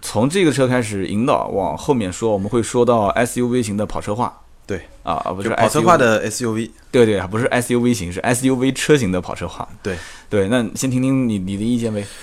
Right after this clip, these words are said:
Speaker 2: 呃，因为C X四这款车特别火，
Speaker 1: 嗯。
Speaker 2: 就最近我觉得各种，各种特别火，因为价格，我们聊的时候，
Speaker 1: 嗯。
Speaker 2: 其实价格刚公布，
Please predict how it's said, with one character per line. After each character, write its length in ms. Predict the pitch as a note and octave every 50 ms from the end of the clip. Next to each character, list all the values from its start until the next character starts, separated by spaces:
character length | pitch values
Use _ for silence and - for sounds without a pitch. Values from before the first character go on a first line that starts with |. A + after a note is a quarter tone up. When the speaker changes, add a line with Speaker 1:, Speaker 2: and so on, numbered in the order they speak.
| - - - - - -
Speaker 2:
呃， 640 | D3 D3 D#3 D#3+ D#3 D#3 D#3 D3+ D3+ D#3 D3+ C#3+ B2 - - - -
因 100 | - G3+
为 60 | A3+
C 240 | A3+ A3 - B3 A#3+
X 180 | A#3+ - - G#3+
四 300 | G3+ - - - D#3+ B2
这 140 | - E3 B2
款 200 | G2 F#2+ F#2+ F2+
车 360 | F2+ - - C3 A#2+ A#2+ B2 A2+ - - - -
特 160 | - - C#3+
别 160 | G#2 A2 A#2
火， 340 | A#2 - - - - - - - - -
Speaker 1:
嗯。 100 | A2+ G#2
Speaker 2:
就 100 | F2+ A2
最 220 | - - - C3+
近 160 | G#2+ - C3+
我 100 | A#2 G2
觉 160 | F2+ - G#2
得 140 | G#2 B2 B2+
各 180 | A#2+ - D3+ C3+
种， 480 | G2+ G2+ G2+ F#2+ F2+ F2 D#2+ - D#2 - - - - - E2+ - -
各 140 | - E3+ E3
种 120 | - F2+
特 140 | E2+ - G#2+
别 100 | F2+ F#2+
火， 160 | F#2 - C#2
因 80 | F#2 A#2
为 60 | B2+
价 220 | A#2 - C#3+ A#2+
格， 260 | G2 - F2+ F2+ F#2+ - - - - -
我 80 | - G2
们 100 | A#2 B2
聊 140 | G#2+ F#2+
的 100 | A2 B2+
时 160 | A#2 - - E2+
候， 140 | E2+ D#2+ D#2 - - -
Speaker 1:
嗯。 120 | A2+ G#2
Speaker 2:
其 120 | F#2 F#2+
实 40 | G#2+
价 160 | G2+ G#2 A#2
格 120 | G2+ F2+ F#2+
刚 180 | - G#2+ G#2
公 160 | G2 G#2 G#2 F#2+
布， 160 | G#2 G2